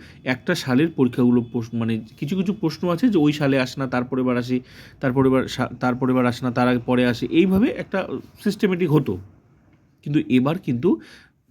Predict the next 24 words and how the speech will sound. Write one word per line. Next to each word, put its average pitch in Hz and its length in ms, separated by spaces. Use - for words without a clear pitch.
কারণ 120 240
তোমার 131 280
কাছে 147 240
এই 117 140
মুহূর্তে 123 320
কোনো 190 340
পরীক্ষার 131 420
প্রশ্ন 101 380
নেই, 95 180
তাহলে 123 200
তুমি 127 200
সাজেশনটা 123 460
কীভাবে 123 260
মেলাবে? 123 340
ওইভাবে 196 400
সাজেশন 139 460
তোমরা 127 200
এবার 120 300
করবে 107 320
না। 95 180
তাহলে 135 180
সাজেশনটা 151 500
পড়বো 151 560
এমনভাবে, 147 600